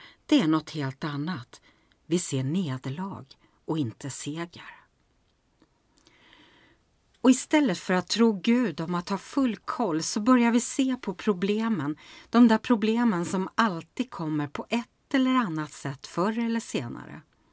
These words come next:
Vi ser bara amalekiter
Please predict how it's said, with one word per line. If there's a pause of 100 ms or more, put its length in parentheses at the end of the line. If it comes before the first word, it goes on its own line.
(800)
Vi
ser
bara (260)
amalekiter